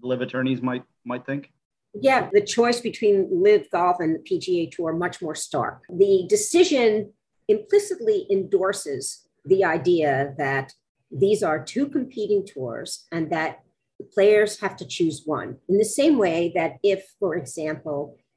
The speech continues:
Speaker 2: the X F L decided to launch a football league that overlapped with the N F L season, its players would have to choose one of those two leagues to play in. The P G A Tour players have to make that choice.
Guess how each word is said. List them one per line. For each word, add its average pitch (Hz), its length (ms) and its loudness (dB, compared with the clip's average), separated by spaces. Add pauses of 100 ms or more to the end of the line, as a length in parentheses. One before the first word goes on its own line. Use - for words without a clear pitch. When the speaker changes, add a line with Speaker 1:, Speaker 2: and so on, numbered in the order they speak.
(120)
Speaker 2:
the 147 400 -2
X 233 240 0
F 185 240 -2
L 135 400 -4
decided 165 520 -4
to - 100 -8
launch 180 420 -2
a 185 60 -6
football 175 560 -2
league 147 320 -6 (320)
that 165 340 0
overlapped 160 760 2
with 175 160 -4
the 185 180 -4
N 190 100 2
F 208 200 -2
L 175 140 -2
season, 139 680 -8 (220)
its - 160 -8
players 175 460 0
would 202 100 2
have 151 240 -4
to - 80 -8
choose 156 420 0
one 165 340 2
of 147 220 -2
those 151 300 -2
two 156 400 0
leagues 175 380 2
to - 80 -18
play 254 320 -2
in. - 120 -12 (420)
The - 60 -20
P 277 220 -4
G 277 200 2
A 214 200 4
Tour 175 320 0
players 151 680 -4
have 180 200 -4
to 185 100 -12
make 151 320 -6
that 135 240 -4
choice. - 640 -12